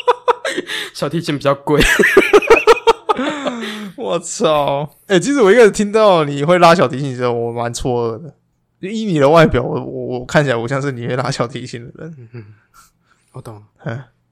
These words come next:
Speaker 1: 就感觉像梁静看集会有那什么音乐素养的感觉。
Speaker 2: <laughs> 类似，类似。应该怎么讲？你因为你的声控，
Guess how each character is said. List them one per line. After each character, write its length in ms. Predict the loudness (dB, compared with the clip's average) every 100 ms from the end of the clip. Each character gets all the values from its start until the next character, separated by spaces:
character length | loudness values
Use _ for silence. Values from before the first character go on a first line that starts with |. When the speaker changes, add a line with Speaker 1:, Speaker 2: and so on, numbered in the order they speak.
| _
Speaker 1:
就 120 | -14
感 160 | -12 -12
觉 80 | -10
像 180 | -8 -8
梁 180 | -10
静 180 | -10 -12
看 240 | -6 -6 -6
集 160 | -10
会 140 | -8 -8
有 200 | -10 -12
那 120 | -12
什 140 | -12
么 180 | -16 -16 _ -14
音 140 | -8
乐 120 | -8
素 240 | -8 -8 -8
养 160 | -12
的 60 | -16
感 180 | -18 -10
觉。 80 | -6 -4 -4 4 4
Speaker 2:
<laughs> 460 | 2 -10 -8 2
类 220 | 6 8
似， 140 | 8 6 8 6 6 4 4 2
类 200 | 6 6
似。 320 | 6 6 4 2 -2 0 4 2 2 -2
应 80 | 4
该 120 | 4
怎 100 | 6
么 60 | 6
讲？ 160 | 6
你 80 | 4
因 80 | 2
为 80 | 2
你 80 |
的 60 | 2
声 140 | 0 2
控， 280 | 2 2